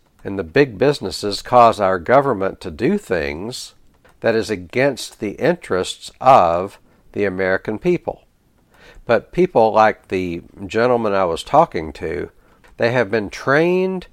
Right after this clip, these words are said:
to think that government is the enemy, that government is the bad guy, but they've been trained to ignore the fact that the big corporations that are paying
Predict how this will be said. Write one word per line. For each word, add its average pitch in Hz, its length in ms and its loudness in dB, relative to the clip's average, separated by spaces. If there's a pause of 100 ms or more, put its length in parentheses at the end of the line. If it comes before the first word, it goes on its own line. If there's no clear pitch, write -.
(200)
to 101 100 -6
think - 680 -2 (440)
that 101 280 -2
government 139 540 6
is 104 160 -4
the 95 180 -6
enemy, 87 540 -2 (220)
that 95 260 -4
government 135 520 2
is 110 180 -6
the - 100 -8
bad 107 420 0
guy, 82 440 -2 (400)
but - 160 -4
they've 113 240 2
been 110 220 -2
trained 143 720 -2 (260)
to 113 120 -4
ignore 104 840 2 (600)
the 107 80 -4
fact 104 560 0 (300)
that 110 300 2 (180)
the 98 100 -2
big 147 340 2
corporations 101 1120 0 (280)
that 101 200 0
are 95 120 4
paying 131 760 -2